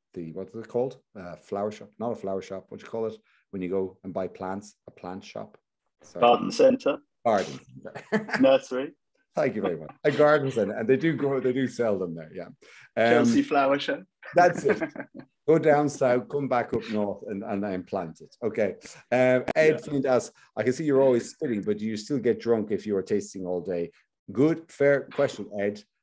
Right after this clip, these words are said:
Speaker 2: Very
Speaker 1: Ab-
Speaker 2: good question.
Speaker 1: Yeah. No, we don't. So we
Speaker 2: Do
Speaker 1: were just
Speaker 2: you?
Speaker 1: at a wine fair. <laughs> I don't. We were just at a wine fair for three days there, and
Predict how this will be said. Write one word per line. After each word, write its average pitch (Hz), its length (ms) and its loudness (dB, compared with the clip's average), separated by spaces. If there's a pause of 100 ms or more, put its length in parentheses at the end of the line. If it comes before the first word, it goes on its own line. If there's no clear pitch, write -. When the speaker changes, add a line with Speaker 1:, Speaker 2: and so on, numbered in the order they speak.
(160)
Speaker 2:
Very 113 300 2
Speaker 1:
Ab- 95 80 -6
Speaker 2:
good 104 160 -2
question. 110 540 -2
Speaker 1:
Yeah. - 120 -6 (180)
No, 127 200 4
we 120 120 2
don't. 107 300 0
So 117 480 2
we 123 120 -2
Speaker 2:
Do 110 100 0
Speaker 1:
were 107 60 2
just 123 160 2
Speaker 2:
you? 131 60 -4
Speaker 1:
at - 60 -6
a - 120 -8
wine 120 200 2
fair. 113 360 -6 (540)
<laughs> - 540 -18
I 127 140 4
don't. 139 480 -2 (360)
We 131 60 0
were 139 100 8
just 147 160 -2
at 151 100 8
a 135 60 6
wine 127 240 6
fair 117 840 -2 (140)
for 98 540 -2 (220)
three 139 180 4
days 110 400 2
there, 95 480 -6
and 107 300 0